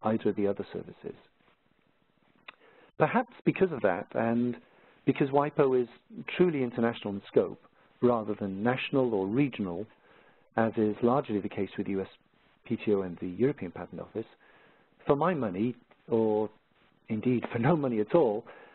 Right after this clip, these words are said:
uh, Patent Scope is among the most sophisticated and global of the free tools currently available. The collections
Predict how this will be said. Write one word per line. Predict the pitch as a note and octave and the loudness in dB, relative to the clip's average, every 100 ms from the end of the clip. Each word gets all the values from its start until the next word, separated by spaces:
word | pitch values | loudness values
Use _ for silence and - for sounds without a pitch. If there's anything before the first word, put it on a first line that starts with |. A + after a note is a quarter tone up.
| - | -2
uh, | B2 A#3 | 0 2
Patent | A#3 A#3+ - | 2 2 2
Scope | D#3 C#3+ | 2 4
is | D3 C#3 - D3 | 0 0 -4 0
among | C#3+ D#3 D#3 D3+ C#3+ | 2 2 0 0 0
the | |
most | C#3 D3+ F3+ - - - | 2 2 0 -6 -20 -4
sophisticated | - - C3+ - B2 C3+ B2+ | -2 0 0 2 2 2 0
and | A#2+ | 2
global | C3 C3 A#2+ G#2 G2 G2+ | 2 2 2 0 0 0
of | A2+ - | -2 -2
the | G#2+ - | -6 0
free | B2 G#2+ | 0 0
tools | - F#2 G2+ - _ _ _ _ - | -2 -4 -4 -12 _ _ _ _ -10
currently | G#2+ F#2+ G2 | -6 -4 -4
available. | G2 A2 F#2 - - _ _ _ _ _ _ _ _ _ - - - - _ _ _ _ _ _ | 0 0 -2 -8 -18 _ _ _ _ _ _ _ _ _ -20 -20 -20 -20 _ _ _ _ _ _
The | D3+ C3+ - | 0 0 2
collections | C#3 F3 - A3 | 4 4 4 0